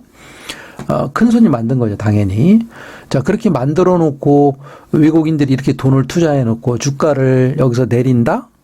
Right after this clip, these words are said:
음, 좀 이상한 거죠. 그러니까 만약에 내린다 그러면 이런 경우는 다시 내리면 주가의 흐름을 보고 여기 밑에서 당연히 매수해야 되겠죠. 강력하게 매수해야 되겠죠. 당연히 매수해야 되겠죠. 왜?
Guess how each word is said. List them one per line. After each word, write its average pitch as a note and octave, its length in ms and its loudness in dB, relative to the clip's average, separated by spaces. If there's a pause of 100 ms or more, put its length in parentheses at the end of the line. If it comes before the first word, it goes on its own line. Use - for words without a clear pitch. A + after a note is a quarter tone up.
음, C#3+ 220 2
좀 D3 180 2
이상한 C#3+ 380 2
거죠. F#2+ 280 -6
그러니까 F3 240 0
만약에 D#3+ 360 0
내린다 F3 420 0
그러면 D3 260 2
이런 C3+ 240 4
경우는 C3 460 2 (400)
다시 E3+ 300 -2
내리면 C#3 840 0 (720)
주가의 E3+ 300 0
흐름을 G3+ 340 2
보고 D#3+ 480 2
여기 E3+ 220 0
밑에서 E3 280 -2
당연히 C3+ 380 2
매수해야 A#2 380 2
되겠죠. G2+ 320 -2
강력하게 F#3 500 0
매수해야 A#2+ 340 0
되겠죠. G2 480 -4
당연히 E3+ 380 2
매수해야 C3 320 2
되겠죠. G2+ 380 -2
왜? C#3 200 2